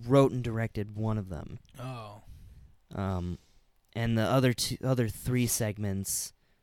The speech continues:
Speaker 1: were directed by the other, like, kind of major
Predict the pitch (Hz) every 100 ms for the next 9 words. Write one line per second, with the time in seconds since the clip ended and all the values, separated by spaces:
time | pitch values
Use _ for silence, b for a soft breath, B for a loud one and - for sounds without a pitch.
0 | _ - 110 107 104 107 107 - 107 101
1 | 110 101 98 98 101 _ _ _ - 117
2 | 107 110 104 101 98 117 101 101 104 101
3 | 110